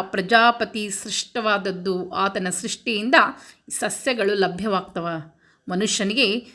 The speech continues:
ಸಸ್ಯಗಳು ಲಭ್ಯವಾಗಬೇಕು ಅಂದ್ರೆ ಪ್ರಜಾಪತಿಯಿಂದ ಸೃಷ್ಟಿಸಿದ್ದು. ಈ ಸಸ್ಯಗಳು ಮೊಳಕೆ ಒಡೆದು ಬೆಳೆದದ್ದು ವನಸ್ಪತಿ ಸೋಮನಿಂದ.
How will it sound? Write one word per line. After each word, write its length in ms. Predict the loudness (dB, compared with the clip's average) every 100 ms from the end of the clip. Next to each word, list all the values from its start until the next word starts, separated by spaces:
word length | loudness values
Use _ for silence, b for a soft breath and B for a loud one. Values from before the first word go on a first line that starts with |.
| B
ಸಸ್ಯಗಳು 580 | -2 -2 0 -2 0 2
ಲಭ್ಯವಾಗಬೇಕು 800 | 0 0 -2 2 2 2 -2 -2
ಅಂದ್ರೆ 340 | -2 0 0
ಪ್ರಜಾಪತಿಯಿಂದ 960 | 0 -2 2 2 2 -2 -2 -2 -2 -2
ಸೃಷ್ಟಿಸಿದ್ದು. 1200 | -2 -4 -6 -8 -6 -6 -6 -12 -2 -2 -2 -8 B B B 0
ಈ 120 | 2
ಸಸ್ಯಗಳು 560 | 2 0 0 2 2
ಮೊಳಕೆ 460 | 2 0 -2 0 2
ಒಡೆದು 760 | 2 2 0 0 2 0 -2 B B
ಬೆಳೆದದ್ದು 720 | -2 0 2 2 0 0 0
ವನಸ್ಪತಿ 640 | 0 0 -4 -6 -6 -4 -4
ಸೋಮನಿಂದ. 680 | -2 -2 0 0 0 0